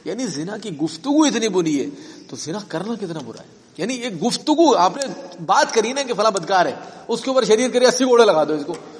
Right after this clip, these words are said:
اور بلیک لسٹ کر دو ہمیشہ کے لیے۔ اس گفتگو پر اتنا غضب ہے، اور اللہ نے آگے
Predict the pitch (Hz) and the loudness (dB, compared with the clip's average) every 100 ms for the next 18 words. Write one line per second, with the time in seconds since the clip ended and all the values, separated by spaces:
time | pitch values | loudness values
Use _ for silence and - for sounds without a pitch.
0 | - - 175 240 254 277 - 196 202 175 | -4 -2 2 2 4 2 0 0 0 -2
1 | 165 151 143 135 - - - - - _ | -4 -4 -6 -8 -10 -18 -20 -20 -20 _
2 | _ _ _ _ _ _ _ _ _ _ | _ _ _ _ _ _ _ _ _ _
3 | 277 196 220 226 - 302 330 320 269 220 | -2 -2 -4 -4 0 4 6 6 6 4
4 | 220 190 165 175 151 127 156 - - - | 4 2 4 2 2 -2 -4 -8 -16 -20
5 | - - - - 165 180 190 208 220 214 | -20 -20 -20 -6 0 2 4 2 2 0
6 | 262 | 2